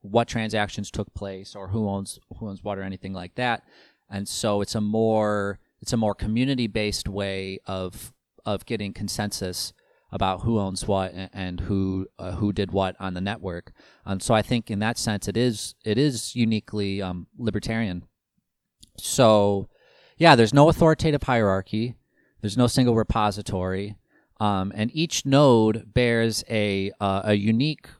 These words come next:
public-private key pair. So basically what that means is that the public key is basically what identifies the user, identifies the node,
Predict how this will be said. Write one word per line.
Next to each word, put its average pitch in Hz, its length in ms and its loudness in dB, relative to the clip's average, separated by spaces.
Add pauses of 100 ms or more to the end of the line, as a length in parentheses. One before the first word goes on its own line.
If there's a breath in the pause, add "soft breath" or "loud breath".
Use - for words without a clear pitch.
(160)
public-private 120 760 -2
key 120 260 -6
pair. 92 540 -4 (360 soft breath)
So 98 800 2
basically 120 400 -4
what 107 140 -4
that 107 160 -6
means 101 260 -6
is 92 120 -14
that 98 140 -4
the 98 60 -8
public 170 400 0
key 101 500 -6 (420)
is 110 160 -4
basically 110 600 -2
what 110 220 -2
identifies 113 1120 0
the 117 80 -2
user, 101 600 -2
identifies 104 680 -2
the 98 100 -2
node, 92 480 -4